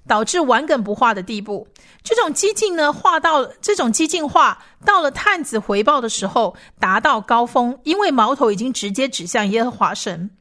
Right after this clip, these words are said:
“耶和华为什么把我们领到那地？我们回埃及去岂不好吗？”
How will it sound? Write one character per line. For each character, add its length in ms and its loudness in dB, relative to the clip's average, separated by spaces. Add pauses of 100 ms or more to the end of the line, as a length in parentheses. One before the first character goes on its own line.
(920)
“耶 160 0
和 160 2
华 280 2
为 120 0
什 140 -4
么 100 0
把 200 4
我 60 -2
们 160 -2
领 180 -2
到 180 2
那 240 0
地？ 240 -10 (640)
我 100 -2
们 160 2
回 180 2
埃 200 2
及 160 -10
去 320 -4
岂 260 -8
不 120 -2
好 200 0
吗？” 260 -2